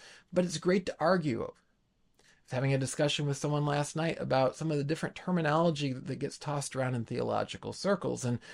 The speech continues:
you can use certain words and it will associate you with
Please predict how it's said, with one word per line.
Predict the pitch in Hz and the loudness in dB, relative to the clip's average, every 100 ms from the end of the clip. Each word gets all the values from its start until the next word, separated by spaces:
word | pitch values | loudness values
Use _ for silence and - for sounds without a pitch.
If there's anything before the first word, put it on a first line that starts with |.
| - - | -12 -4
you | 165 | 0
can | 156 | 4
use | 170 180 | 4 4
certain | 190 180 139 | 4 2 2
words | 139 185 175 139 | 4 8 8 6
and | 135 | 0
it | 117 - _ _ - - | -4 -10 _ _ -20 -10
will | 160 170 151 | 2 4 4
associate | 147 - 240 - 180 156 | 0 0 0 0 0 0
you | 135 135 | 0 0
with | 135 135 131 - | 0 0 -2 -4